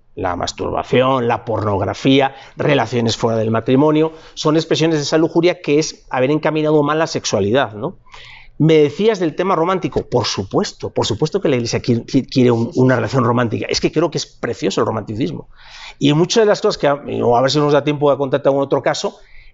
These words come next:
eh, donde se vive ese romanticismo, que yo creo que no es que eso es del siglo pasado y ahora está muy feo, yo creo que siempre la vida romántica en la pareja es maravilloso, ¿no? Y la iglesia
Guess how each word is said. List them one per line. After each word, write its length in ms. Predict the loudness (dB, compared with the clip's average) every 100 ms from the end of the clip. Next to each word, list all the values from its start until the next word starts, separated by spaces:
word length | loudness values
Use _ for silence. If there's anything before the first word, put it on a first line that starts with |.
| _
eh, 380 | 2 4 2 0
donde 400 | -2 0 0 0
se 200 | -2 -2
vive 240 | 0 2 2
ese 180 | 0
romanticismo, 960 | -2 0 -2 -2 0 0 2 -2 -2 -8 _ _ -10
que 160 | -4
yo 140 | -2 0
creo 220 | 0 0
que 380 | 0 0 0 0
no 220 | 2 2
es 160 | 0
que 320 | 0 2 2 2
eso 180 | 0
es 60 | 0
del 100 | 0
siglo 300 | 0 0 0
pasado 340 | -2 -6 -4
y 60 | -2
ahora 100 | -2
está 160 | -2 -2
muy 140 | -2
feo, 160 | -2 -2 -6
yo 100 | -6
creo 160 | -4 -2
que 60 |
siempre 460 | -2 -4 -6 -4 -6 -8 -14
la 200 | -6 -2
vida 160 | 0 2
romántica 440 | 2 0 -2 -2
en 60 | 0
la 140 | 0
pareja 420 | 0 -4 -4 -8 -6
es 160 | -6
maravilloso, 640 | -2 -2 -2 -2 -2 -2
¿no? 140 | -8 -10 -10 -2
Y 120 | 0
la 100 | 0
iglesia 460 | -2 0 2 0